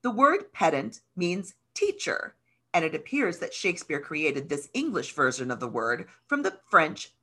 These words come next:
pédant, or its older mid-fifteenth century Italian source,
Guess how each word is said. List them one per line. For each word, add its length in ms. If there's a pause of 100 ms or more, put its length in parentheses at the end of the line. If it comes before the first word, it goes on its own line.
(220)
pédant, 460 (480)
or 120
its 240
older 320
mid-fifteenth 800
century 480
Italian 540
source, 400